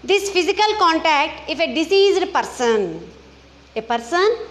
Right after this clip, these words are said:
who already has a disease, will shake his hand with his friend, there are chances of getting the disease from that X infected person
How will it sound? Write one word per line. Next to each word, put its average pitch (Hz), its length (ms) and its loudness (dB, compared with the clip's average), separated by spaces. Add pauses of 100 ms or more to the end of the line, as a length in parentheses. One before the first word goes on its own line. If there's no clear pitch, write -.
(120)
who 226 100 -2
already 262 800 -2
has 208 220 -4
a 302 120 0
disease, 202 680 -8 (340)
will 392 240 2
shake 403 460 2
his 403 200 0
hand 330 540 -2
with 302 120 -6
his 285 200 -6
friend, 311 580 -2 (760)
there 220 140 -4
are 220 180 -2 (120)
chances 339 420 -6
of 254 280 -4
getting 294 500 -2 (260)
the 196 100 -2
disease 277 640 -4 (240)
from 233 260 0
that 330 320 0
X 285 260 -6
infected 311 560 -4
person 302 380 0